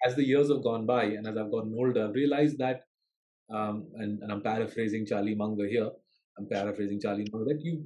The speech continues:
you rarely meet intelligent people who don't read non-stop, right? And that's just as true in India. Uh, many of the promoters of our investee companies, they're not sort of formally qualified. They don't have I I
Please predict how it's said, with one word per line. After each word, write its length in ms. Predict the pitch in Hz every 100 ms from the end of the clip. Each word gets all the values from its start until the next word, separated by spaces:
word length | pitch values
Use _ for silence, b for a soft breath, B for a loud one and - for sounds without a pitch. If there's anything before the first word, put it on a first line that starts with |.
| -
you 240 | 147 127
rarely 400 | 120 147 156 165 151
meet 300 | 135 151 147 -
intelligent 520 | 117 113 123 123 113
people 280 | 120 - 104
who 200 | 104 110
don't 260 | 117 113 101
read 240 | 104 104
non-stop, 600 | 98 95 - - 113 - - _ -
right? 120 | 117
And 140 | 113 117
that's 180 | 123 -
just 200 | 135 151 160
as 120 | 147
true 240 | - - 127
in 80 |
India. 280 | 120 113 - - b b b -
Uh, 280 | 107 107 107 117
many 240 | 131 151
of 100 | 147
the 80 | 151
promoters 520 | 143 123 127 131 127
of 100 | 123 123
our 80 |
investee 460 | 113 110 110 - 127
companies, 380 | 113 110 107 104
they're 100 | 117
not 140 | 131 151
sort 160 | 131
of 80 | -
formally 460 | 120 113 120 113 104
qualified. 460 | 101 101 - 92 92
They 100 | 98
don't 240 | 107 101
have 140 | 101
I 220 | 98 98
I 60 | 101